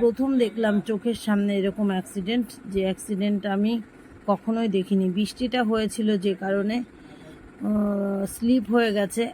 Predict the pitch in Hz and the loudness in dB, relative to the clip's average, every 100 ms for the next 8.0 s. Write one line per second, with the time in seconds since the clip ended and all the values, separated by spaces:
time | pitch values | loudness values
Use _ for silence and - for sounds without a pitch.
0 | - 180 185 202 202 208 - - 220 202 | -4 0 2 2 2 0 -2 -4 -2 0
1 | 214 233 226 196 214 220 196 190 185 226 | 0 2 0 0 -2 0 2 0 0 2
2 | 208 180 190 - 226 208 180 233 170 - | 2 2 0 -2 -2 0 0 -4 -6 -8
3 | 170 220 - - 220 208 - 202 196 190 | -2 -2 -2 0 2 2 0 -4 -2 -2
4 | 190 240 196 180 185 208 196 175 190 - | -2 0 2 2 0 -2 -2 -2 -4 -6
5 | 180 - - - - - - - - 220 | -10 -10 -14 -18 -20 -20 -20 -20 -4 -2
6 | 208 240 254 - 254 247 247 240 233 247 | 0 0 0 0 2 2 2 0 0 0
7 | 226 220 247 233 247 190 196 208 196 240 | 0 0 0 -2 -2 0 2 2 2 0